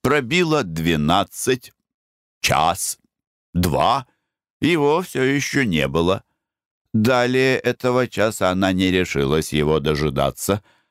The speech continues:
Она боялась, что, возвратясь так поздно после стольких сигар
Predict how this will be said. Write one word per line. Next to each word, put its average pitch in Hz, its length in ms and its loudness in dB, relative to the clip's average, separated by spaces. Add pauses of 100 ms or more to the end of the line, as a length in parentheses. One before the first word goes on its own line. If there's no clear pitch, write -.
(300)
Она 101 240 0
боялась, 131 540 0
что, - 260 -2
возвратясь 107 760 -2
так 82 320 -2
поздно 92 440 0
после 85 480 -2
стольких 85 600 -2
сигар 85 600 0